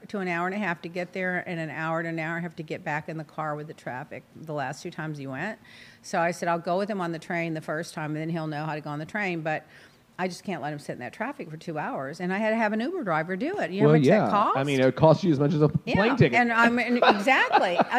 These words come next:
Speaker 1: you know what? You could fly
Speaker 2: I know,
Speaker 1: there.
Speaker 2: I'm serious.
Speaker 1: And
Speaker 2: It
Speaker 1: then
Speaker 2: was
Speaker 1: Roy was like, "Well, you know, it's not worth driving him there and waiting two and a half hours." I'm like, "You know what? I'll go on the train with him. I'll drop him off at the place.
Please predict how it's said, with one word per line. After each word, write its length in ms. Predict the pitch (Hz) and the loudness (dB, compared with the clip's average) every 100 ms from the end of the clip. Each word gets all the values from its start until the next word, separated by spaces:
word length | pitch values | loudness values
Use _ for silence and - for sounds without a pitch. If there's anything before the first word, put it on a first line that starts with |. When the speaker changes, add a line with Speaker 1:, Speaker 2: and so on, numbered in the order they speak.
| 277 | 4
Speaker 1:
you 80 | 330 | 6
know 120 | 381 | 4
what? 280 | 480 508 269 | 2 -2 -2
You 120 | 285 | -4
could 140 | 359 | -4
fly 180 | 277 349 | 0 6
Speaker 2:
I 40 | 370 | 8
know, 40 | |
Speaker 1:
there. 240 | 494 480 294 | 10 8 10
Speaker 2:
I'm 80 | |
serious. 400 | - 480 480 - - | 10 10 8 6 6
Speaker 1:
And 160 | 269 | 6
Speaker 2:
It 40 | 285 | 6
Speaker 1:
then 120 | 285 | 4
Speaker 2:
was 60 | 269 | 2
Speaker 1:
Roy 240 | 269 330 | 2 2
was 160 | 320 233 | 2 2
like, 260 | 233 208 226 | 2 2 4
"Well, 260 | 233 240 | 4 4
you 140 | 208 240 | 2 0
know, 380 | 220 202 196 - | 2 2 0 -4
it's 180 | 202 190 | -10 -4
not 220 | 240 233 | -2 0
worth 160 | 220 190 | -2 -2
driving 440 | 190 220 403 330 | 0 0 0 0
him 100 | 208 | 0
there 160 | 185 180 | 0 0
and 80 | 175 | 0
waiting 320 | 185 294 381 | -2 -2 -4
two 100 | 226 | -2
and 100 | 196 | -2
a 40 | |
half 180 | 180 165 | -2 -2
hours." 280 | 165 180 220 | 0 0 -2
I'm 120 | 202 | -2
like, 200 | 202 202 | -2 -4
"You 80 | 269 | -4
know 140 | 294 | -2
what? 240 | 302 302 285 | -2 -2 -4
I'll 240 | 196 247 294 | -2 0 0
go 220 | 302 302 | -2 -2
on 100 | 311 | -2
the 80 | 285 | -4
train 300 | 214 190 190 | -4 -2 -2
with 160 | 185 | -4
him. 180 | 185 180 | -6 -6
I'll 180 | 170 202 | -4 -4
drop 280 | 240 240 247 | -2 -2 -2
him 120 | 254 | -4
off 200 | 247 240 | -4 -4
at 80 | 226 | -8
the 60 | 240 | -12
place. 460 | - 170 165 170 | -6 -2 -2 -4